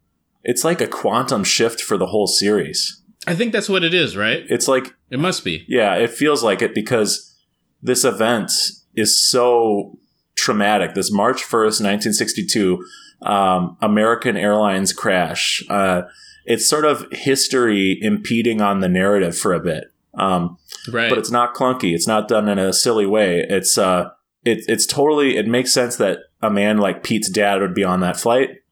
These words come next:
Speaker 2: Mm-hmm.
Speaker 1: It doesn't feel forced. And, uh, I, I just think it's, uh, it was a really brave choice to have, um,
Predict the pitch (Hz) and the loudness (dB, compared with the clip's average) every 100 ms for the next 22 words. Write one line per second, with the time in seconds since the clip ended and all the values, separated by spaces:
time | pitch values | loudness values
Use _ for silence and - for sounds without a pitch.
0 | - 95 120 120 107 110 113 104 120 101 | -14 -8 -4 -2 0 0 -2 0 0 0
1 | - 98 104 104 - - - - 98 95 | 0 2 2 0 -2 -4 -6 -4 0 0
2 | 95 90 92 90 87 - _ _ _ - | 0 2 2 2 -2 -6 _ _ _ -2
3 | 107 107 117 117 135 - 143 139 127 - | 0 2 0 0 -2 0 0 0 0 2
4 | 127 117 113 104 - 113 104 104 120 131 | 4 4 2 2 0 2 2 2 2 2
5 | 123 113 95 - _ _ _ 110 110 107 | 2 0 -2 -8 _ _ _ 2 4 2
6 | - 120 113 92 - 101 107 101 92 95 | 2 2 2 0 -2 0 2 2 0 0
7 | 92 87 90 | 2 2 -2